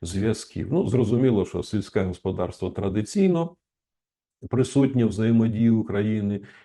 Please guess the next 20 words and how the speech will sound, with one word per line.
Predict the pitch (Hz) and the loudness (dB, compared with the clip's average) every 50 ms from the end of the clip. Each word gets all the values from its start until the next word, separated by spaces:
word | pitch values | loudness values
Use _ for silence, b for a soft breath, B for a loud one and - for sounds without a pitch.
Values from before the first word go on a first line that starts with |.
| B _ | B _
і | - 110 110 - 107 120 117 | -2 -2 0 2 4 4 4
Індії, | 110 107 95 98 101 101 101 101 95 B B B B B B | 4 2 2 0 0 0 0 0 -2 B B B B B B
фармацевтика, | - 107 101 101 98 92 95 98 - - 110 95 92 82 - - 85 - - 80 | -6 -4 -2 -2 0 -2 -2 -4 -4 -4 -2 -2 -2 -4 -4 -8 -6 -6 -6 -8
т-, | - - - - _ _ | -8 -10 -18 -20 _ _
точнісінько | - 87 - - 90 87 85 - - 80 80 - 90 87 | -8 -8 -6 -4 -4 -6 -4 -4 -8 -8 -6 -4 -6 -4
так, | - - 175 180 180 - - _ | -2 -2 -2 -2 -4 -8 -12 _
про | - 85 | -8 -8
культуру | - - 101 101 98 - 110 98 98 98 90 | -4 -2 -2 -2 0 2 2 2 2 0 -2
тут | - - 95 - | -2 -6 -6 -4
і | 107 98 | -4 -2
нічого | 110 143 151 - 151 151 139 | -2 -2 -2 -2 -2 0 0
говорити. | 131 139 143 - 131 127 127 123 - 127 123 B B B B B B B | 2 0 2 0 0 0 0 -2 -2 -4 -6 B B B B B B B
Це | - - 104 95 95 | -8 -4 -4 -2 -2
річ | 95 104 98 85 90 | 0 -2 -2 -2 -2
дуже | 90 98 104 95 95 98 87 B B B - | -2 -2 0 0 2 0 0 B B B -6
важлива | 92 101 120 131 131 120 92 113 117 117 135 147 151 147 139 131 117 | -2 2 4 4 4 4 4 4 4 4 4 4 2 2 0 -2 -2
з | - - | -4 -4
точки | 104 107 110 - - 104 | -6 -6 -6 -6 -6 -6
зору | 92 95 107 110 110 110 - - | -4 0 0 0 0 0 -2 -2
емоційного, | - 123 135 135 131 131 - - - 151 143 123 110 104 98 95 90 90 95 95 95 | -2 2 2 4 2 2 0 -2 -2 0 2 2 2 2 0 -2 -4 -6 -8 -8 -8